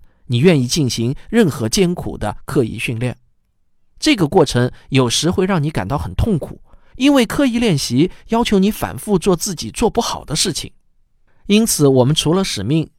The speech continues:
我们还需要和使命订立一个誓约。誓约不是合约，合约是有条件的，而誓约是无条件的。誓约是我给使命的一个承诺，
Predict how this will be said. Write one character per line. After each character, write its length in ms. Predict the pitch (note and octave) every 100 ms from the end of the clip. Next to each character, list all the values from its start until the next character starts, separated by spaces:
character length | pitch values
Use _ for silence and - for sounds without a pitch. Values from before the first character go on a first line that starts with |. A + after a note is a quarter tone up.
| -
我 100 | A#2+
们 80 | A2+
还 160 | B2+
需 140 | - E3
要 120 | C#3
和 160 | -
使 240 | C#3+ - F#2+
命 240 | B2+ C#3+ -
订 200 | F#3+ D3
立 180 | C3+ A2+
一 80 | B2+
个 240 | C#3 -
誓 220 | - E3
约。 260 | B2+ D#3 D#3+ _ _ _ _ _ -
誓 280 | - C4+
约 160 | G#3 A#3
不 160 | - G#3
是 140 | -
合 240 | - B2
约， 260 | E3 F#3+ G3 - _
合 260 | - E3 B3+
约 200 | C4+ C#4
是 200 | - D3+
有 160 | F2
条 200 | - F#2+
件 240 | C3+ A3 A3+
的， 140 | - _ _
而 160 | A2+
誓 260 | C#3 A3+ D3
约 240 | E3+ G#3+ - -
是 220 | - G#2+
无 180 | G#2 G3
条 200 | - G2
件 220 | A#2+ F#2+
的。 160 | - - _ _ _ _
誓 240 | - B3 G#3
约 220 | G#3+ A3
是 360 | - E3+ D3 - -
我 200 | C#3 G#3+
给 200 | G3 A3+
使 220 | - G#2
命 180 | D3+ E3+
的 100 | B2+
一 140 | D#3+
个 100 | D3+
承 300 | - - G#2
诺， 240 | F#3 F3